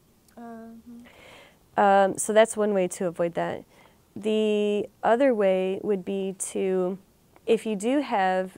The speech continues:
Speaker 2: some sort of corporate social responsibility structure, then make it align with the information that you're publishing. So instead of saying, "Well, we're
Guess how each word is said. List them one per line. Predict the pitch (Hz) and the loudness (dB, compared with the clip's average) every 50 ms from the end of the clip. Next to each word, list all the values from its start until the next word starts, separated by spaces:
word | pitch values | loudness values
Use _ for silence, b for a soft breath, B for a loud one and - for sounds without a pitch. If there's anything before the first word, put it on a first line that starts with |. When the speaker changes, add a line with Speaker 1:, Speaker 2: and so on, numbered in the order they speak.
| - - | -20 -18
Speaker 2:
some | - - - - 220 214 214 | -14 -12 -6 -4 -4 -4 -4
sort | 214 - 220 202 196 190 | -4 -6 -6 -6 -2 -2
of | 185 185 180 175 180 - - | 0 0 0 -2 -4 -10 -10
corporate | - 202 196 190 - - - | -6 -6 -6 -4 -4 -8 -8
social | - - 196 190 - - 185 | -6 -8 -8 -8 -6 -8 -8
responsibility | 180 180 - - 190 185 180 - - 185 185 180 180 175 - - 175 | -8 -8 -8 -8 -8 -8 -8 -8 -8 -6 -4 -4 -4 -6 -8 -14 -14
structure, | - - - - 196 - 269 - - - 175 - - 180 190 B B B B B B B - | -12 -14 -8 -6 -4 -4 -4 -6 -8 -8 -8 -8 -8 -10 -14 B B B B B B B -4
then | 202 208 214 | -4 -2 -2
make | 208 208 208 233 | -2 -2 -2 -4
it | 208 - | -4 -2
align | - 190 196 202 208 220 233 233 233 220 202 | -4 -4 -2 -2 0 0 2 2 0 2 2
with | 185 180 175 - - - | 0 0 0 -2 -10 -8
the | 180 196 | -6 -6
information | - - 185 - 196 185 180 180 - - 185 180 | -4 -4 -6 -6 -6 -6 -6 -6 -6 -6 -6 -6
that | 175 - - | -4 -4 -6
you're | 175 | -8
publishing. | 175 - - 180 170 170 - - - - - - - b b b b b b | -8 -8 -10 -8 -8 -10 -10 -10 -14 -16 -16 -18 -20 b b b b b b
So | - - 208 | -6 -2 -2
instead | 190 190 196 - - 226 226 | 0 0 -2 0 0 0 2
of | 220 202 | 2 0
saying, | - - 202 196 202 | -2 -4 -4 -2 0
"Well, | 190 185 180 175 165 | 0 0 0 0 -2
we're | 175 196 185 180 180 175 175 | -2 -2 -2 0 0 -2 -2